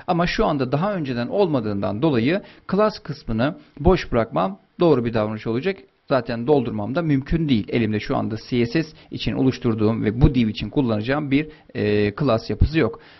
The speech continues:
I D olarak bir isim veriyorum. Üst ismini verebilirim veya header ismini, head ismini vermem, vermem de mümkün. Bu div için bir C S S rule oluşturmak istediğimizde hemen alttaki seçeneği seçmemiz gerekecek.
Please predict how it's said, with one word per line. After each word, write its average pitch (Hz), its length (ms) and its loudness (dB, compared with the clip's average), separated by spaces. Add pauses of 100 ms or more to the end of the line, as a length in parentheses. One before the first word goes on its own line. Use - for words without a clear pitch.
(320)
I 208 100 -2
D 233 140 0
olarak 151 340 0
bir 170 120 0
isim 139 380 -2
veriyorum. 107 460 0 (280)
Üst - 280 2
ismini 135 560 -2 (120)
verebilirim 127 640 0 (120)
veya 131 300 0
header 113 240 -2
ismini, 113 440 -6
head 139 140 0
ismini 110 400 -4
vermem, 113 420 -2
vermem 107 340 -2
de 143 60 -2
mümkün. 113 380 -4 (640)
Bu 226 160 4
div 220 100 0
için 190 480 -4
bir 208 240 -4 (120)
C 190 160 4
S 208 200 0
S - 200 -12 (380)
rule 190 340 6
oluşturmak 165 800 0
istediğimizde 139 720 0
hemen 165 320 -2
alttaki 151 420 -2
seçeneği 139 500 -2
seçmemiz 135 480 -6
gerekecek. 110 520 -2